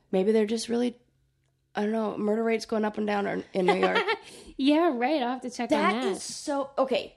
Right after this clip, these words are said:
Speaker 1: let's think about this. I'm, it's
Speaker 2: It's
Speaker 1: almost
Speaker 2: for
Speaker 1: like
Speaker 2: people. It's not just like everyone is stealing <laughs> ice cream.
Speaker 1: Well, yeah, it's gotta be
Speaker 2: They
Speaker 1: like a
Speaker 2: have
Speaker 1: string
Speaker 2: suspects.
Speaker 1: of, oh my, who are these
Speaker 2: There's
Speaker 1: suspects?
Speaker 2: pictures of them, like, uh,
Speaker 1: Are
Speaker 2: you
Speaker 1: they
Speaker 2: know.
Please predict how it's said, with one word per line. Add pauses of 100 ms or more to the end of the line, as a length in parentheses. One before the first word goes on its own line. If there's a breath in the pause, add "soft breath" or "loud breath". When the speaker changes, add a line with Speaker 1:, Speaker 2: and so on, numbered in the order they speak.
Speaker 1:
let's (260)
think
about
this. (1000 soft breath)
I'm, (340)
it's
Speaker 2:
It's
Speaker 1:
almost
Speaker 2:
for
Speaker 1:
like
Speaker 2:
people.
It's
not
just
like (240)
everyone
is
stealing
<laughs>
ice
cream. (300 loud breath)
Speaker 1:
Well,
yeah,
it's
gotta
be
Speaker 2:
They
Speaker 1:
like
a
Speaker 2:
have
Speaker 1:
string
Speaker 2:
suspects.
Speaker 1:
of, (580)
oh
my, (100)
who
are
these
Speaker 2:
There's
Speaker 1:
suspects?
Speaker 2:
pictures
of
them,
like,
uh,
Speaker 1:
Are
Speaker 2:
you
Speaker 1:
they
Speaker 2:
know.